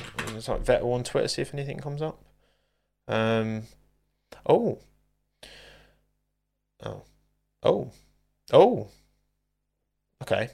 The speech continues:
so according to, um, well, Fastest Pit Stops reshared on Twitter. So report-, reportedly, Sebastian Vettel visited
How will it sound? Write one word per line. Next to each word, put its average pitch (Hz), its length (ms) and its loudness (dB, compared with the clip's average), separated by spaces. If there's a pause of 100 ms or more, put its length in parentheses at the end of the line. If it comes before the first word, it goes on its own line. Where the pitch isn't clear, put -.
so 127 420 8 (580)
according 143 400 6
to, 113 1400 4 (1300)
um, 104 920 2
well, 107 160 -10
Fastest - 420 4
Pit - 160 -6
Stops - 300 -4
reshared - 440 -6
on - 100 -12
Twitter. - 300 -2
So 107 240 6
report-, 120 540 6
reportedly, 214 760 6
Sebastian 196 440 4
Vettel 160 380 8
visited 147 440 4